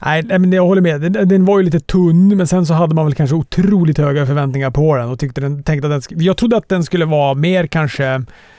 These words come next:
en halvtimme om de där gamla grejerna och så sen en timma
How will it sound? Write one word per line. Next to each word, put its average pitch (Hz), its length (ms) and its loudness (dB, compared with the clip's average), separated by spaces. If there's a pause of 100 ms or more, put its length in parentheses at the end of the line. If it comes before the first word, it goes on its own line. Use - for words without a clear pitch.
(340)
en 143 140 0
halvtimme 160 560 2
om 151 220 2
de 143 100 0
där 135 100 -4
gamla 139 360 0
grejerna 123 440 -2
och 143 180 -4
så 151 100 -2
sen 139 360 -2 (200)
en 208 300 2
timma 139 500 -4